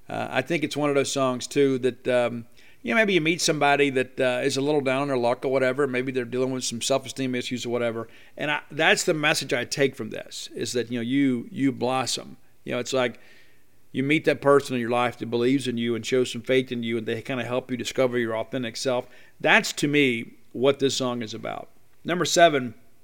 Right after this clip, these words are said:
off the album Happy Pills, it's Ten Thousand Horses. And, uh, again, this is one of the more successful singles on the album. I think you will dig it. It's not my favorite song from Happy Pills.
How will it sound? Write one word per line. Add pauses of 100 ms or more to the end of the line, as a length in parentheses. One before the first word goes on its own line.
(520)
off
the
album
Happy
Pills, (260)
it's
Ten
Thousand
Horses. (1000)
And,
uh,
again,
this
is
one
of
the
more
successful
singles
on
the
album.
I
think
you
will
dig
it.
It's
not
my
favorite
song
from
Happy
Pills.